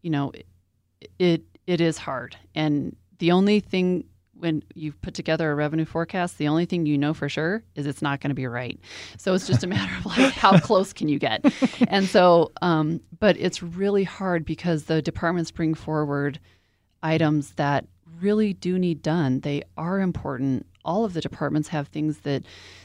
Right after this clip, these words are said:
Speaker 1: they need and want to do to be more efficient or do business better. And we just don't have the resources to fund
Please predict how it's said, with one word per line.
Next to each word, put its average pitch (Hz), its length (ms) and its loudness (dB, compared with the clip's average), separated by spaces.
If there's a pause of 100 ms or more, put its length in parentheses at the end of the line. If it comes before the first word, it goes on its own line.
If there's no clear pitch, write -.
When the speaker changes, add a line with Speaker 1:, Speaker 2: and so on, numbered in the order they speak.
(140)
Speaker 1:
they 151 160 0
need 214 580 2
and 151 420 2
want 165 320 -2
to 214 100 -6
do 208 240 -2
to 170 100 -2
be 151 180 0
more 143 220 0
efficient 170 500 -2
or 135 120 -6
do 147 280 -6
business 151 400 -6
better. 170 460 -2
And 143 280 -2 (540)
we 175 100 -2
just 165 360 -2 (160)
don't 151 280 0 (100)
have 151 300 -6
the 147 100 -6
resources 143 800 -6
to - 140 -8
fund 135 500 -2